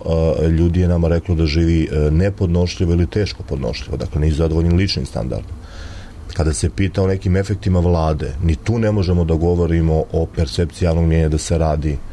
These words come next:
veoma kvalitetno. Rating Srpske napredne stranke je uprkos svemu tome visok. Ja zaista nijedno drugo objašnjenje ne vidim, osim, e, ona koja idu u dva pravca.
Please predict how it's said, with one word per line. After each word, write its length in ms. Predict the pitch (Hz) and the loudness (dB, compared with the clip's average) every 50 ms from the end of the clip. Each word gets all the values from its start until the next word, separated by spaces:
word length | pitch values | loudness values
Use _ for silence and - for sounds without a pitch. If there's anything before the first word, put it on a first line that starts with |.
| - - - - - - | -14 -14 -14 -12 -8 -4
veoma 320 | 76 76 78 76 76 78 73 | -2 0 0 2 2 0 -2
kvalitetno. 640 | - - 76 78 78 - - - - - - - - - - - - - - - | -2 -2 -2 -2 -2 -4 -4 -6 -8 -8 -12 -18 -18 -18 -18 -18 -18 -10 -4 -2
Rating 580 | 90 85 85 85 82 - - 107 107 107 101 90 - - - - | 0 0 0 0 -2 -4 -2 -2 0 0 -2 -4 -6 -8 -10 -8
Srpske 340 | - - 92 85 - 98 | -4 -2 -2 -2 0 0
napredne 380 | 90 85 85 - - 85 87 82 | 0 0 0 0 0 0 0 0
stranke 440 | 80 - 87 82 85 82 - 90 82 | 0 0 0 0 0 0 0 0 0
je 100 | 80 78 - | 0 0 0
uprkos 460 | - 117 110 - 120 98 - 98 90 - | -2 -2 -2 -2 -2 -2 -2 -2 -2 -2
svemu 260 | - 92 90 90 85 | 0 0 0 0 0
tome 280 | - 95 90 85 80 | 0 0 0 2 0
visok. 320 | 73 78 76 - - 78 - - - - - - - - - - - - - | 0 -2 -4 -6 -6 -10 -12 -12 -12 -16 -16 -16 -16 -18 -18 -18 -16 -6 -2
Ja 160 | 85 87 90 | 0 0 2
zaista 440 | 82 76 87 98 107 117 107 - 98 | 2 2 2 0 0 -2 -2 -2 0
nijedno 280 | 90 90 95 95 90 85 | 0 2 2 0 0 -2
drugo 220 | 80 85 80 80 | 0 0 2 2
objašnjenje 460 | 78 73 78 73 - 87 85 85 80 | 2 2 0 -2 -2 0 0 0 2
ne 180 | 76 73 76 76 | 2 0 0 0
vidim, 380 | 76 78 76 82 95 110 117 107 104 - - - - - - - - - - | 0 0 2 2 0 0 -2 -6 -10 -12 -16 -16 -16 -16 -16 -18 -12 -6 -2
osim, 540 | 85 92 95 - - - - 98 95 90 87 | 0 0 0 0 -2 -4 -2 0 0 0 0
e, 40 | 78 - 82 85 82 82 80 78 80 78 80 80 80 78 - - - - - - - | 0 0 0 2 2 2 2 4 2 2 2 2 2 2 0 -2 -6 -10 -18 -10 -4
ona 240 | 92 95 95 90 85 | -2 0 0 0 0
koja 180 | - 95 90 | 0 0 0
idu 120 | 85 73 85 | 2 2 0
u 40 | |
dva 220 | 80 78 87 80 71 | 0 0 0 0 0
pravca. 480 | - - 76 69 65 - - - - | 0 0 0 0 -2 -4 -6 -8 -10